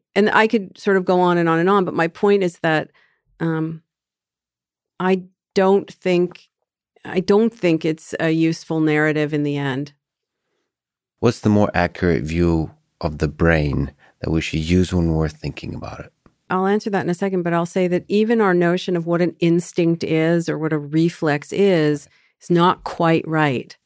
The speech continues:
Speaker 1: right? So if you look at evidence from, um, ecology, for example, and you look at animals in their ecological context,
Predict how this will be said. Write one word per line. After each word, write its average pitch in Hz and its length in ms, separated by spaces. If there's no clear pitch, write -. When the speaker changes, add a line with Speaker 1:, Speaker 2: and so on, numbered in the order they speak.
Speaker 1:
right? 156 240
So 185 100
if 170 120
you 180 80
look 190 280
at - 240
evidence 170 500
from, 151 500
um, 147 720
ecology, 165 800
for - 180
example, 139 600
and 151 120
you 156 80
look 165 240
at - 100
animals 151 500
in 165 260
their 156 160
ecological 151 720
context, 143 840